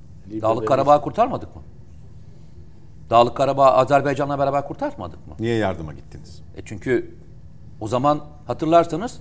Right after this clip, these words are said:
Speaker 2: P Y D ve P K K oraya yardım ekipleri gönderdiler. Ermenistan'la savaştılar mesela. Yani siz niye siha yapıyorsunuz ki? Ermenistan, şeyin, Azerbaycan topraklarını kurtarmaya yardım ediyorsunuz ki?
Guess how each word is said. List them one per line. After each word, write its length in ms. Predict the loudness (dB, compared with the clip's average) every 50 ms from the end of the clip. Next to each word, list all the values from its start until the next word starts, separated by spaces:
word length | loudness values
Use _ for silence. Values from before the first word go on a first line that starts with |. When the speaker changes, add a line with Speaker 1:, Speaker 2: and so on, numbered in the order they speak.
| -18 -20 -20 -20 -20 -20 -10 -4
Speaker 2:
P 80 | -2 0
Y 200 | 2 2 2 2
D 140 | 2 2 2
ve 140 | 2 0 0
P 160 | -2 0 2
K 160 | 2 2 4
K 260 | 4 4 4 4 0 -10 -18 -20 -20 -20 -20 -20 -10 -4
oraya 280 | -2 0 2 2 2 4
yardım 340 | 8 8 8 8 6 4 -2
ekipleri 340 | -6 -6 -4 -2 0 0 0
gönderdiler. 500 | -2 -2 -2 -2 -2 -2 -2 -4 -4 -2 0
Ermenistan'la 580 | 0 0 0 0 -2 -2 -4 -4 -4 -4 -4
savaştılar 520 | -2 -2 -2 -4 -4 -6 -10 -12 -14 -14 -14 -14
mesela. 300 | -16 -18 -18 -18 -18 -18 -20 -20 -20 -20 -20 -20 -20 -20 -20 -20 -20 -18 -14 -12
Yani 100 | -12 -6
siz 240 | -4 -4 -4 -2
niye 180 | -2 -2 -2 -2
siha 320 | -4 -4 -4 0 2 2 4
yapıyorsunuz 720 | 4 4 4 4 2 0 -2 -4 -4 -4 -8 -8 -10 -4
ki? 280 | -2 0 0 0 -2 -6 -16 -20 -20 -20 -20 -20 -20 -20 -20 -20 -20 -20 -20 -20 -20 -20 -18 -6 -2
Ermenistan, 520 | 0 0 0 0 -2 -4 -6 -8 -10 -10
şeyin, 320 | -4 -2 0 2 2 0 0
Azerbaycan 680 | -2 0 2 4 4 4 4 2 0 0 -2 -4 -2
topraklarını 540 | -2 -4 0 2 2 2 2 0 -2 -2 -4
kurtarmaya 440 | -6 -6 0 2 2 2 2 2 4
yardım 240 | 4 4 2 0 -4
ediyorsunuz 520 | -6 -6 -6 -8 -8 -10 -12 -12 -12 -14
ki? 180 | -14 -14 -14